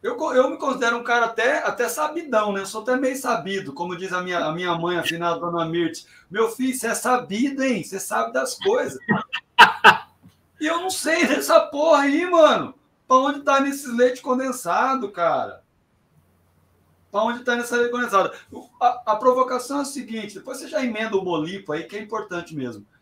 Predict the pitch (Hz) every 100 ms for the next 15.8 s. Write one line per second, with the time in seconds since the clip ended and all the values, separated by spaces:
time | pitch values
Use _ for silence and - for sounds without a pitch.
0 | _ - 180 185 175 165 143 - _ _
1 | _ _ _ _ _ _ - 143 139 147
2 | 131 - 175 165 160 160 143 131 135 131
3 | 127 123 127 120 131 139 - 143 - 160
4 | 131 135 131 - 110 107 - 107 101 -
5 | _ _ _ - 156 170 175 - _ _
6 | _ _ _ _ _ _ _ _ _ _
7 | _ _ _ _ _ - 247 262 330 320
8 | 262 226 220 208 - 220 294 302 311 -
9 | - - 202 226 208 127 113 - _ _
10 | _ _ _ 196 202 143 165 240 233 220
11 | - - 233 - 208 180 160 170 151 -
12 | - _ _ - 190 180 185 220 208 160
13 | - 139 - 254 269 254 - 202 185 165
14 | 165 - 165 214 269 269 302 285 254 247
15 | 247 202 196 151 131 - -